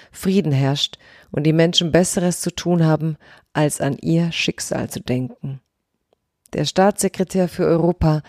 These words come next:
Michael Roth, erinnert in einem Artikel daran, dass zur selben Zeit, im Juli neunzehnhundertfünfundneunzig, in Berlin die spektakuläre Verhüllung des Reichstags durch den Aktionskünstler Christo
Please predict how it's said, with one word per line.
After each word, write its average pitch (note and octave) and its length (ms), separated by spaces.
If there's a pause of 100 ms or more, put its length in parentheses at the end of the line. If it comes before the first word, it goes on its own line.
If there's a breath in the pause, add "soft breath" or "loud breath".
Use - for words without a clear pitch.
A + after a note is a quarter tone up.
(420 loud breath)
Michael E3+ 460
Roth, F3+ 320
erinnert F3+ 400
in F3 100
einem D#3+ 220
Artikel F#3 500
daran, E3 420 (440 soft breath)
dass D#3 160
zur E3+ 160
selben G3 340
Zeit, - 500
im D3 200
Juli E3 340
neunzehnhundertfünfundneunzig, E3 1600 (600 soft breath)
in F#3+ 200
Berlin G3 460
die F3 160
spektakuläre F3 920
Verhüllung F3+ 680
des D3+ 300
Reichstags - 680
durch D#3 160
den - 180
Aktionskünstler E3+ 1000
Christo D3+ 640